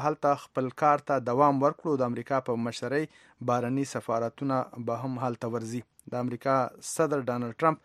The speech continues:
د دې میاشتې په سر کې د بیت المقدس په اړه د امریکا د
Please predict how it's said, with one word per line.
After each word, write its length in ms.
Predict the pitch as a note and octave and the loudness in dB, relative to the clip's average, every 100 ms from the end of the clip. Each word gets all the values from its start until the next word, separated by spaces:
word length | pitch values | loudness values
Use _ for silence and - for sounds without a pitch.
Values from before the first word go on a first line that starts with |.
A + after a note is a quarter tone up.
| - - - | -20 -20 -10
د 20 | B2 | -4
دې 80 | D3 | -2
میاشتې 240 | C#3 C3 - | -2 -4 -8
په 40 | B2+ | -4
سر 160 | - E3+ | 0 0
کې 80 | D3 | 0
د 60 | B2+ | -2
بیت 120 | B2 B2 | -4 -4
المقدس 500 | A#2+ A#2 A#2 B2+ - | -6 -4 -2 -2 0
په 40 | B2 | 4
اړه 120 | D#3+ E3 C3+ | 6 6 4
د 100 | C3 | 0
امریکا 320 | A#2+ - | -2 0
د 80 | C3+ | 0